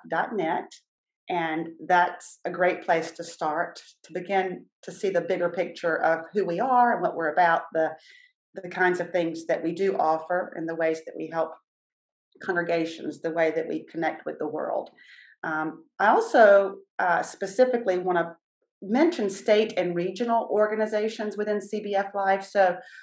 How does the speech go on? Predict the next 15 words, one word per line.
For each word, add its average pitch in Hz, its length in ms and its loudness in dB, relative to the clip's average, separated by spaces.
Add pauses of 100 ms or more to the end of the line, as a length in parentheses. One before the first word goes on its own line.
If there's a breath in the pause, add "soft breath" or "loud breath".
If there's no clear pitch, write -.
(160 loud breath)
while 185 320 6
our 170 180 2
global 226 320 4
office 185 300 2
is 175 140 -14
headquartered 180 440 -4
in 175 140 -6
Decatur, 175 720 0 (800 soft breath)
um, 170 380 -2
we 202 180 0
have 185 240 0 (240)
eighteen 202 800 -2
or - 100 -6
nineteen 190 560 0
different 180 520 -4